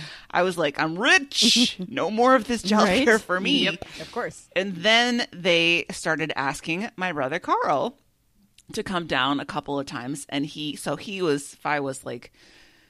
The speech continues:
Speaker 1: probably seventeen by then, he would have been twelve or thirteen, and he went down one day, and they did the, "Their cousins are here, bye."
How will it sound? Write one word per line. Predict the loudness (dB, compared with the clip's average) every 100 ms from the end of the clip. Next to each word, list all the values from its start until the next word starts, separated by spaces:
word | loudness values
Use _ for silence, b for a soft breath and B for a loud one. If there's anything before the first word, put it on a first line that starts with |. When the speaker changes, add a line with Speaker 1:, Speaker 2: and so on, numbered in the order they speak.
| b -10
Speaker 1:
probably | -4 -2 -2
seventeen | -4 -6 -6 -4 -4
by | -4
then, | -6 -8
he | -8 -6
would | -6
have |
been | -4 -6
twelve | -8 -8 -8 -6
or | -6
thirteen, | -6 -8 -8 -6 -4 -4 -4
and | -6 -4 -6
he | -6 -6 -2
went | -2 0
down | 2 2 2
one | 2 2
day, | 2 2 0
and | 0 2
they | 0
did | 0 0 0 2
the, | 2
"Their | 4 2
cousins | 2 4 6
are | 6
here, | 6 6
bye." | 8 8 8 6 6 4 4 0